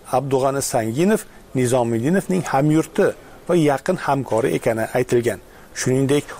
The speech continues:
Ozodlik manbalari hozirda qamoqda bo'lgan bloger Otabek Sattoriy administratsiya rahbariga yaqin shaxslarning korrupsiyaga aloqadorligi borasidagi ma'lumotlarni tekshirish jarayonida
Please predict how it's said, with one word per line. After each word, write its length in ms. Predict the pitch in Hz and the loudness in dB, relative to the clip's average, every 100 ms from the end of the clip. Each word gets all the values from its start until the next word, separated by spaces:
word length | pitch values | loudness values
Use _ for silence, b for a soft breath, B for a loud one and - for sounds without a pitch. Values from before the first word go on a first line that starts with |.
| - - | -18 -2
Ozodlik 420 | 120 131 120 135 | 0 2 0 -2
manbalari 460 | 131 120 117 113 165 | -2 2 2 2 2
hozirda 480 | 139 131 135 135 156 B B - | 0 0 0 0 -2 B B -6
qamoqda 440 | - 135 123 - 143 | -2 0 0 -2 0
bo'lgan 320 | 131 135 139 123 | 0 0 -2 0
bloger 400 | 127 135 147 143 B B - | 2 2 2 -2 B B -4
Otabek 380 | 131 151 143 147 | 0 0 0 0
Sattoriy 600 | - 143 - 147 156 175 | 0 -2 0 0 2 0
administratsiya 680 | 147 127 131 - 147 - 151 | -2 -2 -2 0 0 0 0
rahbariga 440 | 131 135 139 147 | 0 0 0 2
yaqin 300 | 156 143 156 | 2 2 0
shaxslarning 680 | 151 151 - 151 147 139 160 B B B - | -2 -2 -2 0 0 2 -2 B B B -4
korrupsiyaga 720 | 160 160 190 - 190 170 139 123 | 0 0 0 0 0 2 0 2
aloqadorligi 800 | 117 120 139 131 123 139 151 147 B B - | 0 2 0 0 0 2 2 2 B B -4
borasidagi 640 | 123 139 143 143 147 165 | 0 0 0 0 0 2
ma'lumotlarni 680 | 143 123 127 127 127 123 127 | 0 0 0 -2 0 0 0
tekshirish 420 | - 117 113 120 | -4 -2 -2 -2
jarayonida 580 | 160 160 170 185 196 226 | 2 2 2 2 0 0